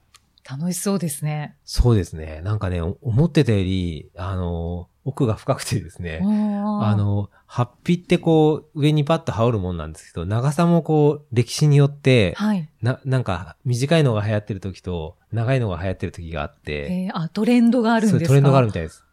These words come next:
Speaker 2: で、今、
Speaker 1: 面白い。
Speaker 2: 長めがトレンドだって言ってましたけど。
Speaker 1: あ、本当ですか？
Speaker 2: でもちょっと、その、距離を走るので、やっぱり邪魔しないように、短めの感じにして、あの、飛脚の方がこう、足が動きやすいように、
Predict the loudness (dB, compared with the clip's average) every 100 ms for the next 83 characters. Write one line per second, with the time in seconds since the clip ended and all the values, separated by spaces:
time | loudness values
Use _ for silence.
0 | _ 0 4 4 4 6 6 6 4 2
1 | -2 -10 -4 -2 0 -2 -2 -4 -6 -4
2 | -4 -2 0 2 2 2 0 0 -2 -4
3 | -2 0 4 6 6 6 4 0 -4 -2
4 | 2 2 0 0 4 6 6 6 4 4
5 | 2 2 2 2 2 2 2 4 4 4
6 | 4 4 4 4 4 4 2 -2 0 0
7 | 2 4 6 6 6 4 0 -10 -6 0
8 | 0 0 0 -2 0 2 2 0 _ -2
9 | 0 0 0 2 2 2 0 0 0 -4
10 | -4 -6 -4 -2 0 -2 -6 -10 -6 -4
11 | -4 -4 -6 -8 -14